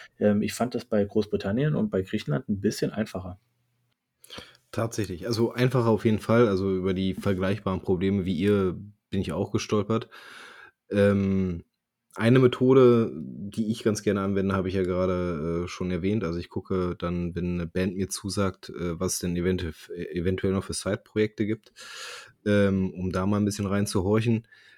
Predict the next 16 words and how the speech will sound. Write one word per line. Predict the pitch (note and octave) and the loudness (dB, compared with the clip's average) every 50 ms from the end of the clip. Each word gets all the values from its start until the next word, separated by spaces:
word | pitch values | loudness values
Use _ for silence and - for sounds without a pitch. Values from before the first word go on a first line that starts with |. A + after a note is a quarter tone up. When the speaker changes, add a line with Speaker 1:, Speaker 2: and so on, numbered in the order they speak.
| _ _ - | _ _ 0
Speaker 2:
äh, | F2+ F#2 F#2+ G2 | 2 4 4 4
in | F#2+ F#2+ | 4 4
der | G2 F2+ E2 | 2 2 2
Hoffnung, | A2 A2+ - - A#2 A2+ G#2+ | 2 0 2 2 2 2 2
dass | G2 G2 - | 2 -2 -2
dann | - G#2 G2 F2+ | -2 -2 -2 -2
so | F#2+ F#2+ | -2 -4
dieser | F#2 F#2+ F2 F#2+ F#2 E2+ | -4 -2 -2 -2 -2 -2
Schneeballeffekt | - - - G#2 G#2+ A2+ G#2 E2 D#2 D#2+ - G2 F2+ - - | -4 -6 -4 -2 0 0 0 0 -4 -6 -6 -8 -10 -10 -10
einsetzt, | - F2 F#2+ F#2 F#2 G2 - - - - | -10 -10 -8 -6 -6 -8 -8 -8 -14 -10
ne? | F#2 F#2 G2 F#2+ | -8 -8 -6 -6
Sobald | G2 F#2+ - F2 F2+ F2 | -8 -8 -8 -6 -6 -6
du | F2 - | -6 -6
eine | - F2+ F#2+ F#2 | -4 -4 -4 -4
Band | E2 F#2+ F#2+ F#2 - - | -2 -4 -4 -4 -4 -6
hast, | G2+ A2 - - - - | -6 -6 -6 -8 -12 -14